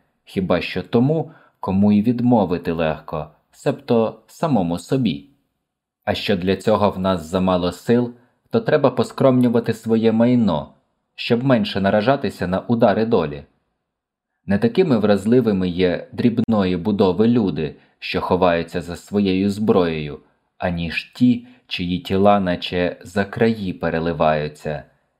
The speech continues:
і та великість звідусіль відкрита для ран. Найкраща міра багатства — це коли воно ні до вбогості не скочується,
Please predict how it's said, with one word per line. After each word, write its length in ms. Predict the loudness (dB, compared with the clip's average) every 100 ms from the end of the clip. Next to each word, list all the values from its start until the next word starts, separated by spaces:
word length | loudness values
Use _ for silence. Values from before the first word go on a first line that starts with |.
| -12
і 120 | -6
та 160 | -2 0
великість 720 | 0 0 0 -4 -12 -14 -16
звідусіль 640 | -6 -4 -4 -2 0 0
відкрита 540 | -2 -12 -6 -6 -4
для 240 | -6 -2 0
ран. 300 | 0 -2 -12 _ _ _ _ _ _ _ _ _ _
Найкраща 600 | -2 -2 2 2 2 0
міра 320 | 2 4 4 2
багатства — 880 | 0 2 -2 -2 -4 2 2 2 -8 _ _ _
це 160 | -6
коли 280 | -2 0 2
воно 520 | 2 0 2 0 0 -2
ні 160 | 0 0
до 160 | 0
вбогості 640 | -2 0 2 2 -2 -4 -8
не 140 | -6
скочується, 960 | -8 -6 -6 -6 -8 -8 -10 -12 -12 -12